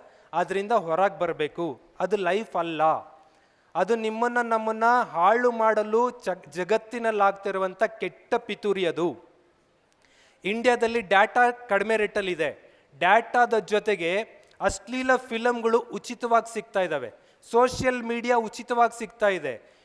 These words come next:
ಎಷ್ಟೊತ್ತು ಬೇಕಷ್ಟು ಅದು ಕಳಿತೀವಿ, ಯಾವ ಲಿಮಿಟೇಷನ್ ಇಲ್ಲ. ನಮ್ಮ ಹುಡುಗ ಹುಡುಗಿಯರು ಹಾಳಾಗೋದಕ್ಕೆ ಬೇರೆ ಏನೇನೂ ಬೇಕಾಗಿಲ್ಲ, just ಸೋಷಿಯಲ್ ಮೀಡಿಯಾ, ಫ್ರೀ ಇಂಟರ್ನೆಟ್, ಇಷ್ಟೇ ಸಾಕು, ಡೆಸ್ಟ್ರಾಯ್. ಒಂದ್ ಕಾಲದಲ್ಲಿ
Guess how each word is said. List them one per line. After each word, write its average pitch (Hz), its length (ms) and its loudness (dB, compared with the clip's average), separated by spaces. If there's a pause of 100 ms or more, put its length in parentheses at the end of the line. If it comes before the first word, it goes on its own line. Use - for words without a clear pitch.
(140)
ಎಷ್ಟೊತ್ತು 214 540 0
ಬೇಕಷ್ಟು 226 360 -2
ಅದು 214 160 -4
ಕಳಿತೀವಿ, 220 520 -4
ಯಾವ 196 260 4
ಲಿಮಿಟೇಷನ್ 196 600 -6
ಇಲ್ಲ. 160 420 -6 (200)
ನಮ್ಮ 202 280 -2
ಹುಡುಗ 208 240 0
ಹುಡುಗಿಯರು 226 420 2
ಹಾಳಾಗೋದಕ್ಕೆ 196 840 0 (280)
ಬೇರೆ 165 240 -4
ಏನೇನೂ 233 400 -2
ಬೇಕಾಗಿಲ್ಲ, 185 520 0 (520)
just 220 480 0
ಸೋಷಿಯಲ್ 226 400 0
ಮೀಡಿಯಾ, 226 380 4
ಫ್ರೀ 220 400 -4
ಇಂಟರ್ನೆಟ್, 196 460 -6
ಇಷ್ಟೇ 220 320 -2
ಸಾಕು, 202 380 0
ಡೆಸ್ಟ್ರಾಯ್. 175 600 0 (800)
ಒಂದ್ 214 240 2
ಕಾಲದಲ್ಲಿ 220 840 2